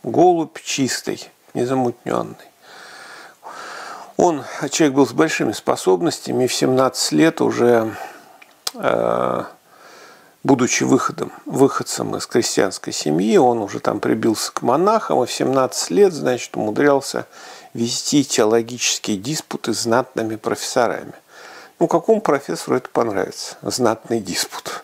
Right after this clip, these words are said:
<laughs> вот, в котором он всё время оказывался выигравшим, то есть голова у него работала замечательно. И в конце концов его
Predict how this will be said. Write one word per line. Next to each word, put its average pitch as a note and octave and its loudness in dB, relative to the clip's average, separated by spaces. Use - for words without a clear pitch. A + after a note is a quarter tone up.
<laughs> - -20
вот, - 0
в - -12
котором B2 0
он E3+ 2
всё - -2
время B2 0
оказывался B2+ -2
выигравшим, - 0
то - -4
есть - -8
голова A#2+ 4
у A3 2
него C#3+ 2
работала C#3+ 0
замечательно. - -2
И B2+ 6
в - -12
конце D#3+ 2
концов A3 0
его C3+ 4